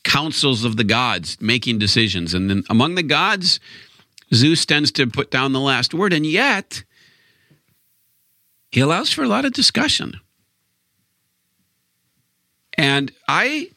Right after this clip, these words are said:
developed a growing sense years ago while I was teaching the Iliad that if I want to become a really great speaker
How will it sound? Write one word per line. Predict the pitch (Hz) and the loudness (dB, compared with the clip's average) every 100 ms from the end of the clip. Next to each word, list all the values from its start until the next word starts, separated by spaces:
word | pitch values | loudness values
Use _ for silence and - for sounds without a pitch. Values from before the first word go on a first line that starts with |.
| - | -4
developed | 208 175 175 185 180 - - - - _ _ _ | 0 2 0 0 -4 -6 -14 -18 -20 _ _ _
a | 147 | -4
growing | 127 143 165 208 202 170 | -2 0 0 0 0 2
sense | 165 156 117 | 2 2 0
years | 127 156 180 160 | 2 2 2 0
ago | 139 135 110 85 87 - - _ | 0 0 -2 -4 -8 -16 -20 _
while | - 120 | -2 0
I | 123 | 0
was | 120 | -2
teaching | - 147 147 135 | 0 0 0 -2
the | 123 | -2
Iliad | 113 95 87 82 98 _ _ - _ _ _ _ _ - | -2 -2 -4 -6 -12 _ _ -20 _ _ _ _ _ -8
that | 123 147 143 - _ _ - | -2 -2 -2 -6 _ _ -6
if | 135 | -2
I | 151 214 | 0 0
want | 254 | 0
to | 220 | -2
become | 170 160 160 | -2 0 0
a | 143 | 0
really | 120 113 156 196 151 | 0 0 2 4 2
great | 110 127 135 - | 2 2 2 0
speaker | - - 123 117 - 71 - | -6 0 2 2 2 -2 -4